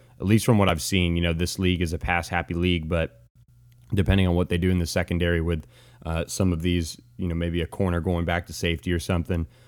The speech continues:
uh, they could be a little bit more versatile up front and, and maybe go get after the passer a little bit more. Offensively, I, I think, one, your screen game,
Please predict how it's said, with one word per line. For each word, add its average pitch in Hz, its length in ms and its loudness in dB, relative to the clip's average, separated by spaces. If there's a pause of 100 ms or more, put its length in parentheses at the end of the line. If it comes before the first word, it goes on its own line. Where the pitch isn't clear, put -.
(240)
uh, 80 240 -4
they 82 240 -2
could 80 280 -4
be 87 140 0
a 85 80 0
little 85 180 0
bit 78 140 -4
more 85 180 -2
versatile 85 440 -2
up - 140 -4
front 82 300 -2
and, 80 220 -2
and 85 160 -2
maybe 85 220 0
go 87 320 -2
get 85 120 -2
after 85 240 -2
the 82 80 -4
passer 87 380 -2
a 80 60 -2
little 82 180 -2
bit 78 160 -6
more. 80 320 -8 (720)
Offensively, 120 800 4 (160)
I, 92 160 -2
I 104 140 0
think, 113 600 0 (120)
one, 107 340 2
your 104 140 4
screen 110 460 2
game, 101 580 2